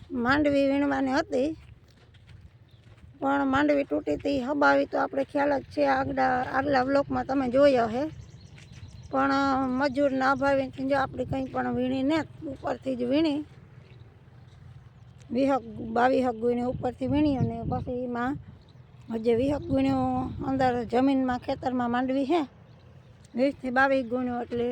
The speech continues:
ઓછામાં ઓછી પાંત્રીસ ચાલીસ મણ જેટલી માંડવી, પાંત્રીસ ચાલીસ મણ જેટલી માંડવી જમીનમાં રહી ગઈ. હવે જો આપણે આ ખેતર તૈયાર કરી લીધું હે દાંતી રાપ કરે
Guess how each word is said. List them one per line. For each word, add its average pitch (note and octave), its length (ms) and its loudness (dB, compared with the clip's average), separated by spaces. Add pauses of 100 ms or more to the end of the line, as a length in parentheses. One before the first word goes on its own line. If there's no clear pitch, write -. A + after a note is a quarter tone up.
(240)
ઓછામાં C4 520 -2
ઓછી C4 340 -4 (1200)
પાંત્રીસ C4+ 400 -2
ચાલીસ C#4 320 0
મણ B3+ 420 -2
જેટલી C4 360 -2 (180)
માંડવી, B3 360 -2 (480)
પાંત્રીસ B3 580 -4
ચાલીસ B3 280 -2
મણ A3+ 220 -4
જેટલી A3+ 280 -6
માંડવી A3 320 -4
જમીનમાં G#3+ 500 -6
રહી B3 160 -4
ગઈ. A3+ 140 -4 (1400)
હવે B3+ 200 2 (100)
જો C#4+ 100 4
આપણે C4+ 320 -2
આ B3 160 -4
ખેતર C4+ 340 -8
તૈયાર C4+ 320 -2
કરી D4 220 0
લીધું A3+ 340 -2
હે B3 100 -4 (1800)
દાંતી A#3+ 320 -2
રાપ A3+ 240 -2
કરે C4 240 2